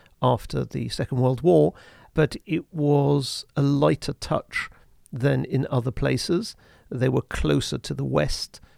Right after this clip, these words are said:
not just geographically, and it meant that they also picked up more easily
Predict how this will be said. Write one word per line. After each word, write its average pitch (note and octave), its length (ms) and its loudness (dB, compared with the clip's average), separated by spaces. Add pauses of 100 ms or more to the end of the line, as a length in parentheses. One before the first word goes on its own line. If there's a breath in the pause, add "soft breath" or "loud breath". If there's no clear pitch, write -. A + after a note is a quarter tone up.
not A#2 300 -2
just - 220 -4
geographically, - 840 -2 (540 loud breath)
and D3+ 800 2 (140)
it - 200 -4
meant D#3 400 2
that D#3 180 0
they D3+ 120 0
also D3 460 2
picked - 460 4 (120)
up - 360 -2
more C#3+ 380 2
easily C#3+ 640 -2